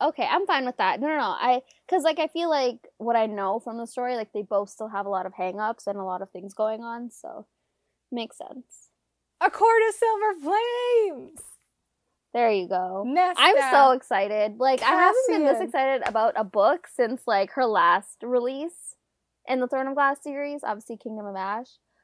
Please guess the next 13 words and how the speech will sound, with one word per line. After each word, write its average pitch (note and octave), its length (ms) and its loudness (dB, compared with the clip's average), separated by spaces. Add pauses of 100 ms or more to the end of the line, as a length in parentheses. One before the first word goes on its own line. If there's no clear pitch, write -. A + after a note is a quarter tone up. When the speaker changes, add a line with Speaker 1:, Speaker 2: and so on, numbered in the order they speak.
(380)
Speaker 2:
I, D4 320 0
I, D4+ 260 0
I C#4 140 0
go C#4 260 2
through, F#4 240 -8
like, D4 320 -4 (400)
it's D4 160 -6
like F4+ 200 -4
I, D4 260 0
I C4 300 -4
alternate C#4 500 -6
between B3 500 -10 (300)
excitement D4+ 960 -8